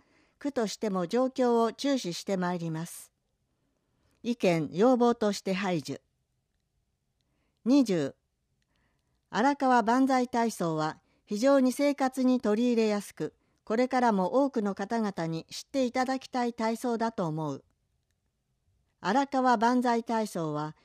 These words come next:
一人でも多くの方が取り組めるよう、座った体勢で行える体操であるため、障害者等の健康維持、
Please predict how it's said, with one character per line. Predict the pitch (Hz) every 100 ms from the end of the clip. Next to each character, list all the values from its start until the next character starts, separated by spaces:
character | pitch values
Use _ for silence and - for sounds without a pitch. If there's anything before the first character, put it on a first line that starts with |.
| _
一 | - 311
人 | 311 269
で | 240
も | 208 220
多 | 262
く | 240
の | 190 180
方 | 185 214
が | 190 190
取 | 180 220
り |
組 | - 220
め | 214
る | 202
よ | 175 160 135
う、 | - _ _
座 | - 226
っ | 269 -
た | 254
体 | 226 233
勢 | 240 233
で | 208 208 -
行 | 175 254 254
え | 240
る | 233
体 | 226 214 220
操 | 240 226
で | 208 208
あ |
る | 202
た | - 151
め、 | 151 - _ _ _ _
障 | 247 269 269
害 | 262
者 | 254 196
等 | - 220 185
の | 160 165 _
健 | - 262
康 | 277 - 240 226
維 | 214
持、 | 175 156